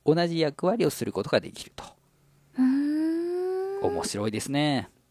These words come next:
Speaker 2: 面白いですね。これの選び方で個性が出ますね。
Speaker 1: うん。で、おそらく、アシャミンはこのハーフディミニッシュ大好き人間だと思います。
Speaker 2: <laughs>
Speaker 1: 僕もそうです。
Speaker 2: <laughs> じゃあ、要チェッ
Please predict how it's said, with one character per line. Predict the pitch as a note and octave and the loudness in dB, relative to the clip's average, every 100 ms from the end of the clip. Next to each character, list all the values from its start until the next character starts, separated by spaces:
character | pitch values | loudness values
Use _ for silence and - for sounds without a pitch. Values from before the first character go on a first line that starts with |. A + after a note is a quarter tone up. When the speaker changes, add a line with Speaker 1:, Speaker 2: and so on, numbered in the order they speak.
| _ B3 | _ -2
Speaker 2:
面 | B3 | 0
白 | C4+ - D#4 F4 | 0 -2 2 2
い | E4+ | 2
で | C#4+ | 0
す | C#4 | 0
ね。 | C4+ C#4 C4 C4+ | 2 4 2 -4
こ | - | -4
れ | G#4+ A4 G#4+ | -2 0 0
の | G#4 - | -2 -2
選 | E4+ E4+ | -2 0
び | E4+ | -2
方 | - E4+ D#4+ | -2 -2 0
で | D#4+ C#4 | 0 -4
個 | - D#4+ | -4 -6
性 | - C4 A3+ | -4 -4 -4
が | G3 | -6
出 | - | -4
ま | G3+ G#3+ | -2 -2
す | - G#3+ | -2 0
ね。 | C4 C4 - _ _ _ _ _ _ | 2 2 0 _ _ _ _ _ _
Speaker 1:
う | G#2+ | -6
ん。 | F2 - _ _ _ - | -6 -10 _ _ _ -2
で、 | D3 D#3+ D3+ - | 2 4 2 -4
お | - | -6
そ | - | -2
ら | C4 F3+ | -2 -2
く、 | - A#2+ G2+ - _ | 0 0 0 -6 _
ア | - | -6
シ | C#3+ | -2
ャ | |
ミ | B2 | 0
ン | G#2+ | 0
は | B2+ | -2
こ | A#2+ | -2
の | G2 | -2
ハ | - | 2
ー | A#2 | 2
フ | B2 | 0
デ | A2 | 0
ィ | |
ミ | A2+ | 0
ニ | G#2 | -2
ッ | |
シ | - - | -6 -6
ュ | |
大 | D2 G2+ | -2 -2
好 | G2 | -2
き | - | -2
人 | G#2 G#2 | 0 0
間 | E2+ D#2+ | -2 -2
だ | F2 | 0
と | - | 0
思 | E2 - | 0 -2
い | - | -10
ま | - | -8
す。 | - - - - - G#4 A4 G#4 A4+ | -8 -10 -4 -2 2 4 4 2 0
Speaker 2:
<laughs> | A#4+ _ _ _ _ - | -2 _ _ _ _ -6
Speaker 1:
僕 | G#2 - C#3 | -4 2 4
も | B2 | 4
そ | A#2 C3 G2 | 6 6 6
う | F2 | 4
で | G2+ | -2
す。 | - - _ _ - F5+ E5+ C#5 A4 A4 G4+ | -4 -10 _ _ -2 0 0 -2 -4 -4 0
Speaker 2:
<laughs> | F4+ G#4 G4+ G4 _ _ _ _ | 2 2 0 -2 _ _ _ _
じ | - | 0
ゃ | C#4+ | 0
あ、 | |
要 | C4 D4 D4 | 2 0 -2
チ | C#4+ | -4
ェ | |
ッ | - | -6